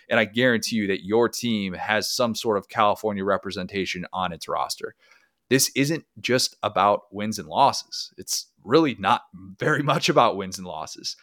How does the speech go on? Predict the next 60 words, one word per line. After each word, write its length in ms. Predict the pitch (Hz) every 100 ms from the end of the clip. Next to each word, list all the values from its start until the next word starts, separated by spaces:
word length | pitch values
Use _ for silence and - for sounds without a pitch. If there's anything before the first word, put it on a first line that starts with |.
| - _ -
The 80 |
Pac-twelve's 720 | - 135 185 - 139 135 113 98
death 300 | 107 104 104 -
isn't 400 | 113 117 117 113
as 140 | 101
simple 440 | - 110 98 104 -
as 100 | 92
not 380 | 85 87 95 - -
winning 480 | 95 98 90 82 -
titles. 540 | - 110 - - - - - -
Here's 240 | 170 226
the 140 | 208
irony 380 | 120 123 120 107
of 80 | 95
this 160 | 95 -
entire 380 | - - 110
situation. 560 | 107 - - - - - _ -
If 120 | 135
you're 80 | 143
maybe 220 | 160 196
just 200 | 202 180
casually 440 | - 120 123 135 123
listening 340 | 107 - 120
to 100 | -
this, 160 | 110 107
you're 100 | 87
like, 120 | 80
"Ah, 180 | - - -
God, 260 | - - -
Connor, 240 | 90 85
I'm 100 | 92 -
really 420 | 98 104 131 127 110
<laughs> 100 | -
fatigued 360 | - 151 104 -
on 120 | 131
the 80 | 123
realignment 500 | 120 110 104 104 98
stuff." 320 | - 92 - - - - _ _ - - 151 -
I 80 |
get 240 | 151 139 104
it. 80 | 65
I 100 | 95
totally 340 | - 151 147
understand 300 | 127 - 76
it. 40 | -
But 140 | 104
now 320 | 123 143 175
is 100 | 175
the 80 | 143
time 260 | 135 120 117
when 120 | 113
you 60 |
should 180 | 107 104
really 260 | 104 110 107
dial 320 | 101 92 87
in 120 | 87
and 100 | 85
listen 240 | 85 - 80
to 100 | -
this. 240 | - -